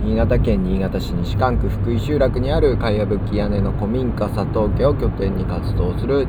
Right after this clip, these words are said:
地域編集者ライターの唐沢頼光がお送りする種まきラジオです。えー、気づいたら十一月一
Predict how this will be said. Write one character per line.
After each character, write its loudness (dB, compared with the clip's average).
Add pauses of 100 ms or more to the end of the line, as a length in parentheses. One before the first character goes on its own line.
地 -2
域 -4
編 0
集 -2
者 0
ラ 0
イ 0
タ -2
ー -2
の 0
唐 -2
沢 0
頼 0
光 -2
が -2
お -2
送 -4
り -4
す -2
る 2
種 -2
ま -2 (100)
き -4
ラ -2
ジ -2
オ -2
で 0
す。 -4 (1000)
え 4
ー、 -2
気 -4
づ 2
い 0
た 2
ら 0
十 0
一 0
月 0
一 -2